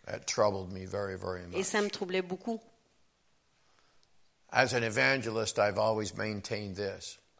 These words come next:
Speaker 2: Et en tant qu'évangéliste, j'ai toujours maintenu ceci.
Speaker 1: My task is to catch fish.
Speaker 2: Ma, ma responsabilité est d'attraper les poissons.
Speaker 1: I let the Lord clean 'em.
Speaker 2: Et je laisse le Seigneur les nettoyer.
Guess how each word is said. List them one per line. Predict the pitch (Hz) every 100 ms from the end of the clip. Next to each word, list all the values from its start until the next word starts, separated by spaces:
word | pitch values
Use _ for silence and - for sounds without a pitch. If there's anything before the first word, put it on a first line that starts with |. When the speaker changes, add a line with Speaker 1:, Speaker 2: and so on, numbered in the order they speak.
| -
Speaker 2:
Et | 202
en | 190
tant | 190 220
qu'évangéliste, | 220 202 196 185 226 233
j'ai |
toujours | 208 202 226
maintenu | 226 214 220 202 214
ceci. | - 185 - 262 - _ _ _ _
Speaker 1:
My | 95 110 113
task | - 104 101 101 -
is | 92
to | -
catch | - 107 92 -
fish. | - 95 92 - - -
Speaker 2:
Ma, | 175 180 190 185
ma | - 180 185 196
responsabilité | 208 - 196 196 180 214
est |
d'attraper | 196 180 196 -
les | 214
poissons. | 202 160 - - - _ _ _ _ _ _ -
Speaker 1:
I | 113
let | 101 92
the | 90
Lord | 98 95 90
clean | - 98 95
'em. | 85 - _ -
Speaker 2:
Et | 175
je | 175
laisse | 175
le | 180
Seigneur | - 180 175
les | 175
nettoyer. | 180 175 165 160